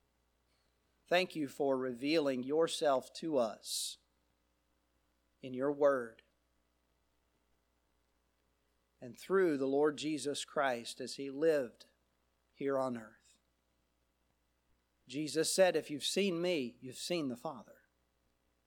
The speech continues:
And by reading what he did and what he said and, and reading what you've recorded for us in Scripture, we can learn more and more about you. Lord, I pray,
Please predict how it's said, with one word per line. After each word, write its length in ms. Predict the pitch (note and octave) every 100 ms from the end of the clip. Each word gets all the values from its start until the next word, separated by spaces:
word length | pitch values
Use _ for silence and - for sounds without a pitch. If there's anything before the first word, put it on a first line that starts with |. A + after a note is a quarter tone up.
| _ _ _ _ _ _ _ _ _ _ _
And 100 | -
by 140 | C3+ D3
reading 680 | C3+ D#3 F#3+ G3 E3+ B2+ A#2 _ _ _ _
what 240 | C#3 E3+
he 160 | D3+ F3
did 200 | D#3 E3
and 160 | C#3+ C#3
what 180 | F3
he 120 | D#3+ D3
said 340 | - C#3+ C3+
and, 140 | B2+ A#2+ _ _ -
and 220 | C3+ C3+
reading 420 | G3 A3 F#3+ D3
what 220 | D3+ D#3+
you've 180 | E3+ D#3
recorded 560 | D3+ C#3+ - F3+ D#3+ C#3+
for 160 | -
us 240 | D3 C#3 -
in 140 | C3
Scripture, 480 | A#2+ - C#3+ - C3+
we 220 | B2 E3
can 280 | C#3+ D#3 C3
learn 360 | D3 E3 D#3+ C3+
more 280 | D3+ D#3+
and 80 | D#3
more 280 | C#3 C#3+ C3+
about 480 | A#2 A#2 A2 - -
you. 80 | G#2 _ _ _ _ _ _ _ _ _ _ _ _ _ _ _ _ _ _ _ _ _ _ -
Lord, 240 | D#3+ F#3
I 80 | F3+
pray, 560 | F3+ - A3 D#3+ B2